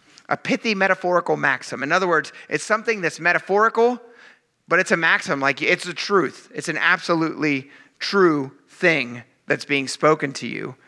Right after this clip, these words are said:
And it's pithy, which means it's a little short statement. It's like, "Here it is. Figure it out," right?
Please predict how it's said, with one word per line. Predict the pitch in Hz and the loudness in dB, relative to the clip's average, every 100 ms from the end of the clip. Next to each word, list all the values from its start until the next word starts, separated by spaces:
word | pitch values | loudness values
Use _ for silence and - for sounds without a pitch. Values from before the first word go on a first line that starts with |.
| _ | _
And | 160 | -2
it's | 170 | -2
pithy, | - 226 220 127 | 0 0 2 -2
which | 135 | -2
means | 165 165 | -6 -6
it's | 165 | -6
a | 170 | -6
little | 185 | -4
short | - 190 180 - - | 0 0 -2 -8 -4
statement. | - 190 - 120 | 0 2 0 -4
It's | 127 | -4
like, | 143 131 - _ | -4 -6 -8 _
"Here | 131 160 190 | -2 2 4
it | |
is. | 151 120 - - _ _ _ _ _ _ _ - | 4 0 -6 -16 _ _ _ _ _ _ _ -4
Figure | 165 156 | 0 2
it | 143 | 2
out," | 120 - _ _ - | 0 -4 _ _ 0
right? | 143 196 | 0 0